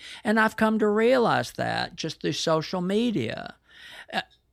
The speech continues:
and, and I've also come to realize that how many people tell me privately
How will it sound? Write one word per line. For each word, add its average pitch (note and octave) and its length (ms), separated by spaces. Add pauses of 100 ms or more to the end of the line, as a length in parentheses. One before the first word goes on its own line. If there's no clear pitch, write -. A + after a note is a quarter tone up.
(320)
and, G3+ 240
and G#3+ 200
I've G#3+ 100
also B3+ 340
come G3+ 300
to F3+ 100
realize D#3+ 800 (100)
that C#3 540 (520)
how F#3+ 340
many F#3 400
people D3 460
tell D3 300
me C3 160
privately F3+ 1160